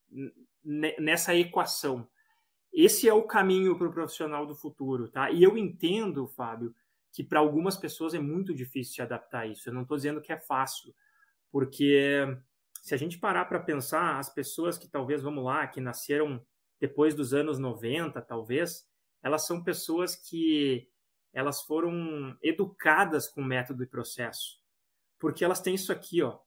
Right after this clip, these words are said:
elas têm computador, isso aqui é um emaranhado de processo. Pra mim desbloquear isso aqui, eu tenho que clicar aqui, fazer assim, botar a minha senha, aí abre uma tela, aí se não tem a tela que eu quero, eu tenho que ir pro lado.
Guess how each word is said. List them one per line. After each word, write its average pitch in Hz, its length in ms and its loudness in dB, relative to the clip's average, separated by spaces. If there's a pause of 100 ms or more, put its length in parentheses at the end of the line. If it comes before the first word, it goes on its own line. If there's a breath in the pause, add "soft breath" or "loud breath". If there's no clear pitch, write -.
(380)
elas 131 240 -2
têm 160 160 -4
computador, 151 720 0
isso - 200 -6
aqui 180 240 0
é 196 80 2
um 196 440 -4
emaranhado 180 560 4
de 185 80 -6
processo. 165 680 -4
Pra 127 120 -4
mim 147 120 -2
desbloquear 180 640 4
isso 202 180 -4
aqui, - 180 -6
eu 185 80 -2
tenho 147 160 -8
que - 100 -20
clicar 131 380 -2
aqui, 196 420 -6 (240)
fazer 127 280 -4
assim, 185 520 -4
botar 131 320 -4
a 131 60 0
minha 180 120 -2
senha, 185 440 -4
aí 135 120 -2
abre 147 220 2
uma 202 160 2
tela, 165 380 -2
aí 143 100 0
se 143 140 -12
não 170 160 -4
tem 175 120 0
a 180 60 0
tela 170 240 -4
que 165 100 -8
eu 165 80 -2
quero, 165 300 -2
eu 151 80 -4
tenho 143 180 -4
que 147 140 -6
ir - 20 -2
pro 190 160 0
lado. 165 400 2